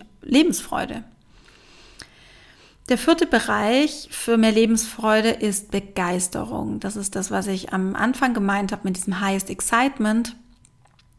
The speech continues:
Finde heraus, was dir wichtig ist, welche Werte du hast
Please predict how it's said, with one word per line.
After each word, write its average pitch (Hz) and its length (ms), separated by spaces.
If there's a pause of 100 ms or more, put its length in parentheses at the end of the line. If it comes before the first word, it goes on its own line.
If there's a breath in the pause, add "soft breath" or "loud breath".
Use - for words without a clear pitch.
(100)
Finde 226 220
heraus, 214 300
was 214 120
dir 196 280
wichtig 208 440
ist, 226 360 (380 loud breath)
welche 214 420
Werte 240 360
du 294 160
hast 359 360